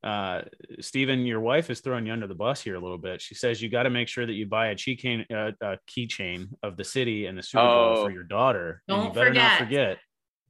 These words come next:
Speaker 2: Yes, thank you. Um, I do, I do do that. I do try to buy keychains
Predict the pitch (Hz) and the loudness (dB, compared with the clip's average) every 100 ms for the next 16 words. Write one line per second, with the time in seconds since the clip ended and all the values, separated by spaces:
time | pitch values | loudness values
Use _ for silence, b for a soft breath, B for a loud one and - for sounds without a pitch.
0 | _ _ _ _ _ - - - 120 110 | _ _ _ _ _ -18 -12 -2 2 2
1 | - - _ - 131 135 - 110 98 95 | -2 -20 _ -2 0 0 0 0 2 -2
2 | _ _ _ - 117 104 104 101 101 _ | _ _ _ -4 2 2 2 0 -8 _
3 | _ - 120 117 123 113 101 - 113 110 | _ -2 -2 0 0 0 -4 -2 -2 0
4 | 110 101 101 90 80 78 - 98 98 104 | -4 -4 -4 -2 -4 -4 -6 -6 -2 -4
5 | 92 110 98 92 95 95 92 _ 107 - | -2 -2 0 2 2 2 -2 _ -8 -4
6 | 104 98 | -4 -4